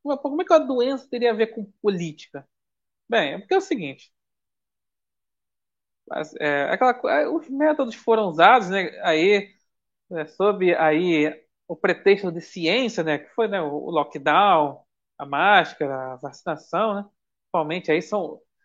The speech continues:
eles foram dados como dogmas, né, foram dados como dogmas, você não, não pode contestar. Quem contestasse disso ia ser chamado de quê? Negacionista.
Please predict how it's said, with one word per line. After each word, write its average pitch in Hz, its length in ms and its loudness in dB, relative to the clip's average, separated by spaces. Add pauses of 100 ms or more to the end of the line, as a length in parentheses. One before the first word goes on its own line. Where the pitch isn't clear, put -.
(140)
eles 330 140 -2
foram 370 180 0
dados 240 220 4
como 311 260 -6
dogmas, 143 540 2
né, 139 140 -16 (260)
foram 220 260 -4
dados 226 280 0
como 233 220 -4
dogmas, 262 560 4
você 302 100 -12
não, 294 180 -8
não 285 80 -10
pode 269 240 -4
contestar. 285 680 0 (560)
Quem 427 200 0
contestasse 220 720 2
disso 214 560 -6 (920)
ia 208 100 -2
ser 226 80 -2
chamado 226 340 2
de 175 60 -10
quê? 294 300 2 (200)
Negacionista. 233 1160 -2